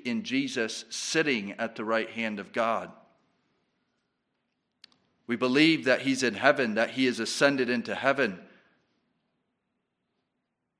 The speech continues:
But added to that, we believe that he is sitting at the right hand of God until the time when we believe he will come again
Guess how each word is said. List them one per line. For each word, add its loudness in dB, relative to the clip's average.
But 0
added 6
to 4
that, 4
we 0
believe 0
that 0
he -2
is -2
sitting -2
at -8
the -8
right -2
hand -8
of -16
God -4
until -2
the -4
time -2
when -2
we -2
believe -4
he -6
will -6
come -4
again -6